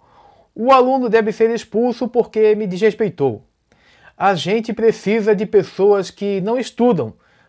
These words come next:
para mão de obra barata. E se você for um bom professor, um professor de verdade mesmo, eu tenho certeza que este tipo de coisa, quando você ouvir, vai doer na sua alma.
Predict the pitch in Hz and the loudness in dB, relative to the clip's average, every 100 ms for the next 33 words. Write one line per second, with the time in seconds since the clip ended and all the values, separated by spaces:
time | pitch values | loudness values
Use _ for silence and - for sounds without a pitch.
0 | _ _ 185 208 214 214 165 196 180 165 | _ _ 4 6 6 2 0 -2 0 2
1 | 165 190 165 196 170 185 143 139 127 - | 4 2 0 -4 0 0 0 -2 -4 -12
2 | - - _ _ _ _ _ _ _ _ | -20 -20 _ _ _ _ _ _ _ _
3 | _ _ _ 320 226 277 269 226 233 220 | _ _ _ -8 -4 0 2 4 4 4
4 | 226 190 139 - 165 160 143 208 185 143 | 4 4 2 -8 -6 -6 -4 -4 -4 -4
5 | 117 214 202 120 135 139 143 175 160 160 | 0 4 4 2 -10 -6 -4 -2 -2 -2
6 | 143 131 170 156 127 160 196 135 107 _ | -2 0 -2 -2 -2 0 0 -2 -12 _
7 | _ _ _ 143 180 180 202 - 190 190 | _ _ _ -8 -6 -2 -2 0 0 2
8 | 190 185 170 147 196 180 160 - 180 208 | -2 -6 -6 -6 -6 -4 -6 -2 4 6
9 | 175 120 107 _ _ _ _ - 139 147 | 6 0 -10 _ _ _ _ -8 -2 0
10 | - 190 143 160 185 - - 139 170 180 | 2 2 2 0 0 -2 -12 -4 -2 -2
11 | 165 147 165 - - 156 143 160 117 110 | -4 -4 -6 -8 -14 -12 -8 -6 -4 -6
12 | 110 | -12